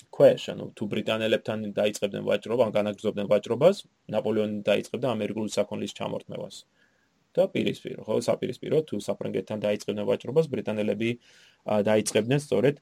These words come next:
ამერიკული საზღვაო, ა, ძალების, ა, შეზღუდვას. და აი ეს, ა,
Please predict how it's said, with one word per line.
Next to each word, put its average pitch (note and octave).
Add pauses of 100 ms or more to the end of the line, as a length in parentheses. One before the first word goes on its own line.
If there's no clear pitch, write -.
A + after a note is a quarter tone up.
ამერიკული A2+
საზღვაო, G#2+
ა, - (160)
ძალების, G#2+ (100)
ა, G2
შეზღუდვას. - (640)
და A3
აი G3
ეს, F3+
ა, C#3